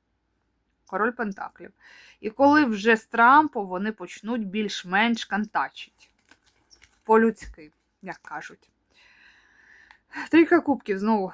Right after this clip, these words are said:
домовленості оці наші. Вони йдуть з весни. Так. Ану, в лютому двадцять, двадцять шостого року вже.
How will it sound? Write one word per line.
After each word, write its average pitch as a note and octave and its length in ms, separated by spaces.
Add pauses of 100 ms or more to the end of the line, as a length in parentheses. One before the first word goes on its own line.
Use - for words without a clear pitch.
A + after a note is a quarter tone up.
(160)
домовленості G3 920
оці - 380 (520)
наші. F3+ 560 (1400)
Вони G#3 220
йдуть A#3+ 200
з - 40
весни. A3 420
Так. E3 240 (640)
Ану, G#3 380 (180)
в G3 100
лютому G3+ 540 (220)
двадцять, F#3+ 420 (240)
двадцять A#3+ 400
шостого G#3 460
року F#3 260
вже. - 220